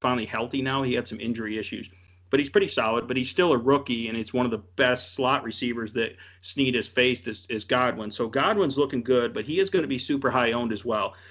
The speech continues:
I probably prefer Godwin a little bit more in the P P R format like DraftKings full P P R, 'cause I expect, you know, more short passes to him. But in terms of big playability and red zone threat, I think Mike Evans is the way to go here. So especially if you're looking at FanDuel,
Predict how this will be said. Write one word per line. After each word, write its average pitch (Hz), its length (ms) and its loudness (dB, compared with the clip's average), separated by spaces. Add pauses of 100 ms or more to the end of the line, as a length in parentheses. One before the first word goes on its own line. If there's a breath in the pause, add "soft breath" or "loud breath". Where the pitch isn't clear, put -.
(200 loud breath)
I 131 120 2
probably 175 320 2
prefer 151 340 -2
Godwin 143 460 0
a 135 40 -2
little 135 200 0
bit 127 200 -4
more 123 400 0
in 120 220 -4
the 113 80 -2
P 131 200 -4
P 123 180 -2
R 117 180 4
format 113 480 -2
like 107 200 -4
DraftKings 110 540 -2
full 113 200 0
P 113 160 -2
P 110 180 -4
R, 101 220 -2
'cause 110 160 -8
I 107 60 0
expect, 110 420 -2 (320 loud breath)
you 123 80 -2
know, 110 100 0
more 110 220 2
short 123 380 4
passes 110 420 0
to 113 100 -6
him. 107 280 -4 (260 loud breath)
But 135 240 4
in 131 100 -2
terms 185 260 0
of - 200 -4
big 156 240 -2
playability 120 720 0
and 110 160 -8
red 117 220 -2
zone 110 240 -4
threat, 110 280 -4
I 110 60 -4
think 113 220 -4
Mike 120 280 2
Evans 123 360 0
is 104 80 -14
the 117 80 -8
way 113 160 -2
to 104 60 -6
go 120 240 2
here. 113 220 0
So 113 140 -6
especially 123 400 0
if 113 80 -4
you're 117 100 -2
looking 117 220 -2
at - 140 -8
FanDuel, 123 640 2